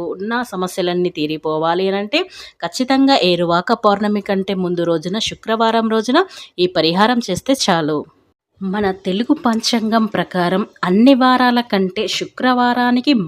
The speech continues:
మరింత ప్రాధాన్యత ఉంటుంది. ఎందుకంటే ఈ రోజున లక్ష్మీదేవికి అంకితం ఇవ్వబడిన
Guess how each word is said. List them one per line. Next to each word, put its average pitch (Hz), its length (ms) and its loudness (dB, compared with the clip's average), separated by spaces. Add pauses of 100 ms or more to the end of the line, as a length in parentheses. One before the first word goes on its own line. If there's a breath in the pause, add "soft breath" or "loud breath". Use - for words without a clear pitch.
మరింత 202 400 0 (100)
ప్రాధాన్యత 190 720 0 (120)
ఉంటుంది. 147 520 -4 (500 loud breath)
ఎందుకంటే 254 600 2 (200)
ఈ 185 140 2
రోజున 214 440 -2 (120)
లక్ష్మీదేవికి 254 920 0 (100)
అంకితం 175 420 -2 (100)
ఇవ్వబడిన 156 560 -4